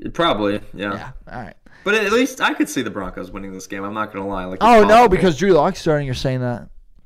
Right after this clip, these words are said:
Speaker 1: Mm-hmm. Yeah, totally.
Speaker 2: Cowboys football team. Sorry, football team, Cowboys. Cowboys minus ten and a half.
Speaker 1: Uh,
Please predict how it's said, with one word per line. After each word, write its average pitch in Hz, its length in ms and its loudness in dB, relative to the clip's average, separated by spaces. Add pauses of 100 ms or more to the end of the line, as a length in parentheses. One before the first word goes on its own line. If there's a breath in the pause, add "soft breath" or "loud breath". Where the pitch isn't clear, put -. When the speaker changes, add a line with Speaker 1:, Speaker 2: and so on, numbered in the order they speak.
(300)
Speaker 1:
Mm-hmm. 104 380 -8 (180)
Yeah, 92 180 -10 (180)
totally. - 320 -8 (320)
Speaker 2:
Cowboys 180 560 6
football 160 400 4
team. 156 400 -4 (260)
Sorry, 123 300 0 (280)
football 254 300 4
team, 165 340 -4 (100)
Cowboys. 117 600 -2 (480)
Cowboys 170 420 2
minus 147 280 -6
ten - 220 -6
and 107 120 -8
a - 20 -8
half. 107 460 -12 (1400)
Speaker 1:
Uh, 113 560 2